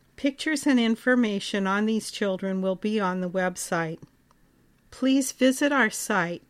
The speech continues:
to see these very real children that need our help. If you can help, please write to Lynn at prepare for change dot net. Those that desire a tax deduction can go through Prepare for Change,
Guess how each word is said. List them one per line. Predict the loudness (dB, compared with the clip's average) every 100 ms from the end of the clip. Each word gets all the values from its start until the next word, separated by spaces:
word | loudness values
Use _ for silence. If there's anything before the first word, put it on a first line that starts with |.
| -8
to | -4 -4
see | -4 -4 -4
these | -4 -6 -4
very | 0 2 2
real | 0 -2 -2 -2
children | -4 -2 -2 -2 -4 -4 -8 _ -20 -20 _
that | -2 0 2
need | 0 0 0
our | -2 -2
help. | -2 -4 -4 -6 _ -20 _ _ _ -6
If | -6 -2
you | -4
can | 0 2 2
help, | 2 2 0 -4
please | -8 -4 -4 -2
write | 0 0 -2
to | -6 -4
Lynn | -4 -4 -4 -6
at | -6 -6
prepare | -4 -4 -2 -2 -2
for | -4
change | -6 -4 -4 -4 -6 -6
dot | -4 -4
net. | -4 -6 -6 -10 _ _ _ _ _ _ _ _
Those | 2 2 2
that | -2 -2
desire | -2 -2 0 0 2 0
a | -2
tax | 2 4 4 0 -4
deduction | -2 -2 -4 -6 -8 -8 -8 -12 _ _ _ _
can | -4 0 0
go | 2 2 2 0
through | -4 -6 -4 -4
Prepare | -6 -6 -4 0 0
for | 0 -4
Change, | -4 -4 -4 -6 -8 -12